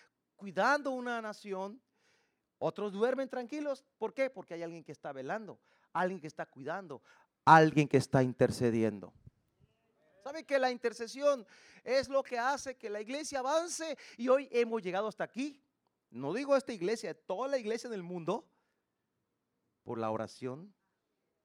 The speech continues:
de vigías, por la intercesión de atalayas. Hay tantos testimonios tan hermosos de cómo Dios puede cambiar una vida por la intercesión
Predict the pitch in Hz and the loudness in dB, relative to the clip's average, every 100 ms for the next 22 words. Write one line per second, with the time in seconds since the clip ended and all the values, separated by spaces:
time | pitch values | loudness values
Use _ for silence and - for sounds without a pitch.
0 | _ - 110 123 107 107 143 139 95 - | _ -14 -4 -2 -2 -8 -6 -8 -8 -12
1 | - - _ _ _ _ _ _ - 120 | -14 -20 _ _ _ _ _ _ -6 -4
2 | 131 123 120 117 - 147 185 262 _ _ | -2 -4 -6 -8 -8 -6 -6 -10 _ _
3 | _ - 113 - 120 98 113 - - - | _ -6 -6 -4 -6 -6 -6 -10 -18 -18
4 | - _ _ _ _ _ _ _ _ _ | -20 _ _ _ _ _ _ _ _ _
5 | _ _ _ _ _ 180 233 - 247 262 | _ _ _ _ _ -4 -4 -4 -6 -6
6 | 269 - 208 - 170 185 202 - 190 196 | -8 -6 -8 -8 -6 -4 -4 -4 -4 -4
7 | 175 175 180 - 139 131 - _ _ _ | -4 -4 -2 -4 -10 -12 -18 _ _ _
8 | _ _ - _ 139 170 254 285 294 269 | _ _ -20 _ -20 -12 -8 -8 -8 -10
9 | 240 254 262 226 208 208 233 226 196 240 | -10 -10 -10 -12 -10 -10 -8 -10 -8 -8
10 | 208 156 160 _ _ - 160 160 156 147 | -6 -8 -8 _ _ -10 -8 -6 -8 -12
11 | 151 - - 180 202 214 | -14 -16 -12 -12 -12 -18